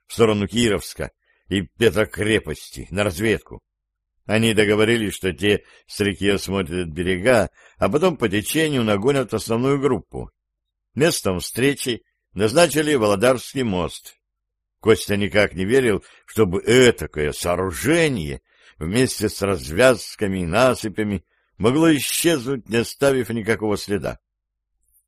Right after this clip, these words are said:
Теперь викинги в одних рубашечках преспокойно сидят в лодке на лавках,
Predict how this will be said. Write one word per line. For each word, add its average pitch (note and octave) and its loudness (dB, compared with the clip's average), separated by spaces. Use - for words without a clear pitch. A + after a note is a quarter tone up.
Теперь D#3+ 6
викинги B2 0
в A#2+ 2
одних C#3+ 0
рубашечках A2 0
преспокойно D#3 0
сидят G#2 0
в B2+ 0
лодке F3+ 2
на D3+ 2
лавках, C#3 2